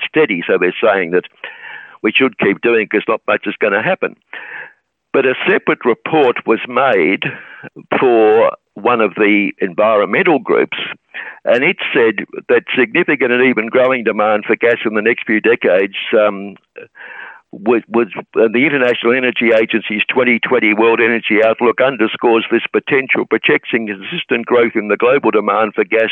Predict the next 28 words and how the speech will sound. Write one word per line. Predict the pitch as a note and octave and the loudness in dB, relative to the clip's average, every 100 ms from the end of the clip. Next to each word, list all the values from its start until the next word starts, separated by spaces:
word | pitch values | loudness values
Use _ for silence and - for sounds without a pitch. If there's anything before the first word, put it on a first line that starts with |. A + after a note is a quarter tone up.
| - | -4
to | A2+ | -6
twenty | - B2 F#2+ | 0 0 0
forty, | - A#2+ G#2+ G#2+ G2+ - - - - - - | 2 2 4 2 0 -8 -14 -14 -14 -10 -4
particularly | C3 E3 - C3+ A#2+ | 0 0 0 0 2
in | A2 | 0
Australia's | A2 - A#2 A2 G2+ - | -2 2 2 4 2 0
trading | C3 A2+ G#2+ F#2 | 2 2 2 0
markets | A2+ A2 - G#2+ - | 2 2 0 -2 0
in | G#2 | 2
Asia. | C#3+ D#3 A2 F2 F2+ _ - - - - - - | 2 2 2 0 0 _ -18 -16 -18 -20 -20 -4
And | A#2+ B2+ - | -4 -2 2
so | C#3 | 4
you've | C3+ A#2+ | 4 2
got | C#3+ C3+ - - | 2 0 0 0
two, | F#3+ D#3+ - _ - - | 0 -2 -8 _ -6 0
two | F#3 E3+ | 2 4
reports | C#3 - C#3 A#2+ - | 2 2 2 2 0
that | B2 | -2
put | C3+ - | -2 -2
totally | A#2+ D#3+ C3 A#2+ | 0 0 2 4
opposite | A#2+ - B2 A#2 | 2 0 -2 -2
points | - B2+ A2+ | 0 0 0
of | A2 | 0
view | A#2+ A2+ | 4 4
of | |
what's | A#2 - | 2 0
gonna | A#2 G#2 A2 | -2 0 0
happen | B2 A2 | -2 -2